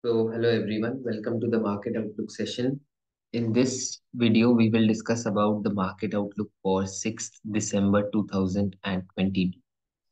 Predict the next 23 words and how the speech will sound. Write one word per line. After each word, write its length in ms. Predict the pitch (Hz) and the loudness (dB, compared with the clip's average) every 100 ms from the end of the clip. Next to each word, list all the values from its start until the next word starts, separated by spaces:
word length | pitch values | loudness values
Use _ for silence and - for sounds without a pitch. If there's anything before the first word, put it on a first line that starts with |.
| _ - | _ -6
So, 140 | - | 2
let 280 | 110 101 101 | 4 4 4
us 140 | - | 2
start. 300 | - 110 110 - _ _ _ _ _ _ _ | 2 -2 -2 -6 _ _ _ _ _ _ _
We 100 | 120 | 2
will 220 | 120 139 131 | 4 4 4
discuss 380 | - 135 139 | 0 0 0
about 420 | 135 110 123 123 - | 0 2 2 2 -2
Nifty, 480 | 110 - - 139 | -6 -6 -4 -2
Bank 380 | 131 101 101 113 - | -2 -2 -2 -2 -6
Nifty, 500 | 117 110 - 120 117 - _ _ _ _ _ _ _ - | -10 -8 -2 0 0 -6 _ _ _ _ _ _ _ -2
Fin 160 | 143 | 0
Nifty, 540 | 160 123 - 143 147 - - | 0 -2 -2 -2 -2 -6 -6
and 260 | 120 123 | -6 -6
few 220 | - 135 135 | 0 2 2
stocks 460 | - 120 120 - | 2 0 0 -6
in 160 | 120 113 | -4 -2
this 220 | 113 113 | -2 -4
video. 280 | - 98 - - _ _ _ _ _ _ _ _ | -6 -8 -10 -16 _ _ _ _ _ _ _ _
So, 160 | - | -2
let 300 | 117 113 113 | 2 4 4
us 120 | 120 - | 2 0
start. 280 | 120 120 | -2 -2